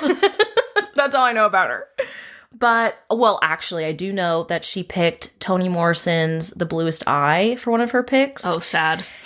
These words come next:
Speaker 2: Yeah.
Speaker 1: Sad book. <laughs>
Speaker 2: V-, very good, but so sad. And people were really mad because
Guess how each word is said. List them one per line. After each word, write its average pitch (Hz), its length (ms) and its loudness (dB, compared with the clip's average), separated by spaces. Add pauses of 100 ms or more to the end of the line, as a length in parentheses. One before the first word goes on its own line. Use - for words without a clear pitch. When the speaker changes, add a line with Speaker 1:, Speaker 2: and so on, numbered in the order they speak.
(300)
Speaker 2:
Yeah. 165 200 4
Speaker 1:
Sad 190 200 2
book. 165 320 -10
<laughs> - 20 -8
Speaker 2:
V-, 165 340 -2
very 175 360 4
good, 165 380 2
but - 280 -4
so - 440 2
sad. 139 440 0
And 156 160 -2
people 175 280 -4
were 160 120 -2
really 151 200 0
mad 180 560 2
because 175 520 0